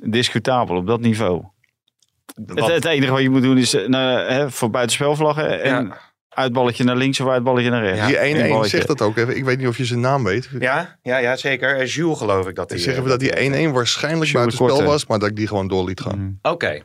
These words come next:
Speaker 2: Oh, zo ben je dan ook
Speaker 3: Zo ben ik
Speaker 2: alweer.
Speaker 3: ook
Speaker 2: Heb je,
Speaker 3: weer.
Speaker 2: ben, zei jij wel eens langs de lijn? Bij
Speaker 1: Jules
Speaker 2: Honsensdijk?
Speaker 1: Korte.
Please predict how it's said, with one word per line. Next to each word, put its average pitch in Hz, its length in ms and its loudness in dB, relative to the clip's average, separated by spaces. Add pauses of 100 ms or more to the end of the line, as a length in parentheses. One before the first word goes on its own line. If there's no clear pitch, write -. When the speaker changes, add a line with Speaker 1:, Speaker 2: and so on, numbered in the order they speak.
(120)
Speaker 2:
Oh, 123 240 2
zo 135 160 -2
ben 135 120 0
je 127 100 0
dan 113 120 0
ook 87 120 -2
Speaker 3:
Zo 98 140 0
ben 98 120 -2
ik 98 40 -2
Speaker 2:
alweer. - 120 -2
Speaker 3:
ook 90 60 0
Speaker 2:
Heb 170 100 2
je, 160 60 -2
Speaker 3:
weer. 175 100 2
Speaker 2:
ben, 170 100 -4
zei 196 140 -2
jij 208 80 0
wel 208 100 0
eens 190 80 -6
langs 196 180 -4
de 190 80 -6
lijn? 208 300 -2 (140)
Bij 160 160 -2
Speaker 1:
Jules 165 100 2 (100)
Speaker 2:
Honsensdijk? 170 400 -2
Speaker 1:
Korte. - 160 -18